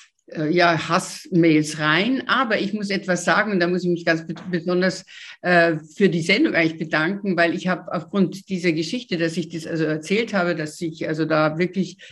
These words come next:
überstürzt, also ich weiß nicht, hunderte von Mails bekam, habe ich dann eine ganz positive Welle bekommen. Ich habe von, von Intensivschwestern, von Ärzten, vom, äh, f-, äh, zum Beispiel ein Professor aus Großhadern,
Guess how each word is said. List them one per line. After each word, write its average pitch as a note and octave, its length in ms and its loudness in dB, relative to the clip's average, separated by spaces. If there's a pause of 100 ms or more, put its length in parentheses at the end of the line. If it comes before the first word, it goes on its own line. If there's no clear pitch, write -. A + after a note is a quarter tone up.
überstürzt, A3 800 0
also E3 220 0 (640)
ich F3 160 -8
weiß D#3+ 160 0
nicht, D#3+ 120 0
hunderte A3 340 0
von D#3+ 200 2
Mails D3+ 260 2
bekam, D#3+ 520 -2 (440)
habe F#3 160 2
ich G3 120 -2
dann G3 200 2
eine F#3 260 2
ganz E3+ 220 2
positive F3 680 -2
Welle D3+ 220 -2
bekommen. D3+ 520 -4
Ich F3+ 140 -8
habe F3 160 -2
von, D#3+ 380 -2 (420)
von D#3+ 460 4
Intensivschwestern, F#3+ 1080 0
von E3 240 0
Ärzten, F#3+ 640 -2
vom, E3+ 480 0 (360)
äh, F3 160 2
f-, E3 260 -6
äh, F3+ 160 0
zum E3+ 160 -2
Beispiel E3+ 500 2 (220)
ein E3 240 0
Professor F#3 460 -2
aus E3 140 -4
Großhadern, E3 760 0